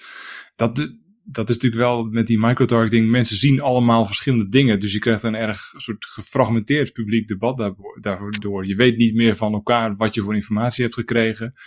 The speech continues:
En dat kan het hele, eh, maatschappelijke debat wel bemoeilijken. Je, je hebt niet meer een beroep op, "Ja, maar je hebt toch dit gezien." Nee, ik heb dat helemaal niet gezien. Jij hebt blijkbaar iets anders gezien. Dus dat, je slaat een beetje de gemeenschappelijke grond weg onder sommige discussies die je over politiek wilt hebben.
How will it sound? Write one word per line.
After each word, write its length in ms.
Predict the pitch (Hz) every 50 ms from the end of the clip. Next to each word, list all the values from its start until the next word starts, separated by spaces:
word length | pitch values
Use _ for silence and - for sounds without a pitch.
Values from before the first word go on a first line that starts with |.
| - - - - - _
En 100 | - 107
dat 160 | 107 117 113
kan 160 | - - 127
het 100 | 120 110
hele, 280 | 107 110 113 110 104 107
eh, 560 | 107 104 107 110 117 - - - 123 117 110 107 - _ _ _ _ - - - - -
maatschappelijke 580 | 107 107 101 - 120 117 113 127 120 113 110
debat 320 | 104 104 98 107 107 107 104
wel 240 | 107 113 107 101
bemoeilijken. 680 | 98 107 107 113 131 139 131 120 117 117 104 - - 104
Je, 100 | 104 101 - - 131
je 80 | 127
hebt 140 | 107 101 -
niet 140 | 123 123 107
meer 120 | 110 110
een 120 | 104 101 98
beroep 340 | 101 101 117 127 120 117 -
op, 180 | 113 101 -
"Ja, 160 | 110 113 117
maar 160 | 110 101 95 98
je 80 | 90
hebt 140 | 92 95 -
toch 280 | - 113 98 - 101 95
dit 200 | - 113 104 -
gezien." 480 | - 107 95 95 131 139 123 101 - 139
Nee, 360 | 135 123 113 101 95 - -
ik 160 | - - -
heb 120 | - -
dat 100 | - 92
helemaal 240 | 92 87 90 110 131
niet 100 | 135 135
gezien. 280 | 127 117 127 127 113 98
Jij 120 | 95 92
hebt 120 | 95 98 98
blijkbaar 240 | 101 95 92 98
iets 100 | 95 98
anders 240 | 113 123 147 156 -
gezien. 400 | - 139 123 127 135 120 104 - - - - - - - - - _ _ _
Dus 140 | 107 98
dat, 220 | - 117 110 - _ _ - - - - -
je 100 | 127 110
slaat 300 | 104 - 123 117 113 113
een 80 | 117 107
beetje 200 | 110 110 104 104
de 80 | 113
gemeenschappelijke 580 | 110 - 110 104 - - 123 110 101 117 113 113
grond 340 | - - 120 127 135 123 -
weg 320 | 110 110 104 110 - - -
onder 300 | - 120 117 107 104 101
sommige 500 | - - 117 107 101 - 107 107 107 107
discussies 460 | 104 104 - - 139 127 - 107 98
die 100 | 101 104
je 100 | 104 -
over 160 | 110 101 -
politiek 380 | - 110 104 101 - - 107 101
wilt 160 | 95 98 95
hebben. 320 | 98 95 90 - - -